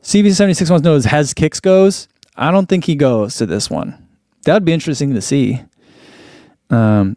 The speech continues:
but no, 'cause it's, it's just for running shoes. Um, and he does review some running shoes, but in a slightly different way. I think it would be fun if he came. I think he would like it. But I don't think, I don't,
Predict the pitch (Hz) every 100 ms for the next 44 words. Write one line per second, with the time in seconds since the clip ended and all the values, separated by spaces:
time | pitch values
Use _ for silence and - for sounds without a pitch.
0 | - 113 110 95 - 123 143 - - -
1 | _ - 156 - 170 139 120 110 107 98
2 | 101 - 87 - - - _ _ _ _
3 | 113 104 107 147 196 185 156 156 147 151
4 | 139 147 135 135 113 127 - 160 165 156
5 | 117 95 - _ _ _ _ _ _ _
6 | _ _ _ _ _ _ _ _ - -
7 | 135 113 - - 135 113 101 113 - -
8 | - - - - 220 320 285 156 107 92
9 | - 113 160 - - - 82 90 - -
10 | _ _ _ _ _ - - 165 220 156
11 | 147 113 101 - - - _ _ - -
12 | - - - - 190 294 320 277 240 -
13 | 190 -